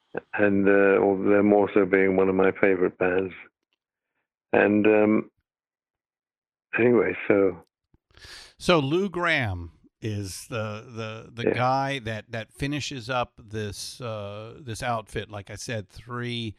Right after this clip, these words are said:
Speaker 2: Americans, two Brits. You've got another
Speaker 1: Mm-hmm.
Speaker 2: American singer you're working with, uh, kinda like what you were doing with, uh, with Gary Wright, although it doesn't sound like that was consciously done. Uh,
Speaker 1: Mm-hmm.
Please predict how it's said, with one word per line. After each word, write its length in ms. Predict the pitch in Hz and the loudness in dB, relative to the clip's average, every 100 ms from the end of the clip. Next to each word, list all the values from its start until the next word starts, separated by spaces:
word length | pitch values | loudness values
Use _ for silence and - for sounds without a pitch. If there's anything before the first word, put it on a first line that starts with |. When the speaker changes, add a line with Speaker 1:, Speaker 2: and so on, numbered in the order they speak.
| _ - | _ -12
Speaker 2:
Americans, 720 | 107 107 113 104 120 107 - | -8 -6 -8 -8 -10 -12 -16
two 280 | - 135 131 | -10 -8 -8
Brits. 500 | 107 107 101 - - - - _ | -6 -6 -6 -10 -16 -18 -20 _
You've 180 | 135 113 | -10 -4
got 240 | 135 131 - | -2 -2 -4
another 400 | 117 110 117 101 | -6 -2 0 0
Speaker 1:
Mm-hmm. 100 | 127 | -2
Speaker 2:
American 440 | 117 127 131 127 113 | -4 -6 -6 -8 -12
singer 500 | - 143 135 127 113 | -10 -8 -6 -6 -6
you're 180 | 113 110 | -8 -8
working 480 | 110 120 123 113 | -6 -10 -10 -12
with, 340 | 110 117 123 - | -10 -8 -8 -10
uh, 220 | 113 107 - | -10 -10 -10
kinda 240 | 117 117 | -10 -8
like 280 | 110 113 - | -10 -10 -12
what 220 | 110 - | -16 -14
you 60 | 117 | -16
were 80 | |
doing 260 | 98 120 117 | -12 -10 -10
with, 260 | 107 98 127 | -10 -14 -12
uh, 300 | 107 107 110 | -10 -10 -12
with 380 | 123 107 101 - - | -14 -14 -14 -18 -10
Gary 260 | 117 107 | -6 -6
Wright, 260 | 104 120 131 | -4 -4 -4
although 240 | 107 110 104 | -8 -8 -10
it 60 | |
doesn't 260 | 120 110 104 | -10 -10 -10
sound 280 | - 120 110 | -8 -6 -6
like 160 | 95 - | -12 -12
that 220 | 104 117 | -16 -12
was 320 | 104 92 - - | -12 -12 -16 -18
consciously 680 | - 151 147 117 98 107 95 | -8 -4 -4 -8 -12 -14 -16
done. 420 | 85 90 82 147 - - - - - | -14 -12 -12 -14 -14 -20 -20 -20 -14
Uh, 320 | - 147 139 143 | -2 2 2 2
Speaker 1:
Mm-hmm. 340 | - 160 147 | 0 -2 -2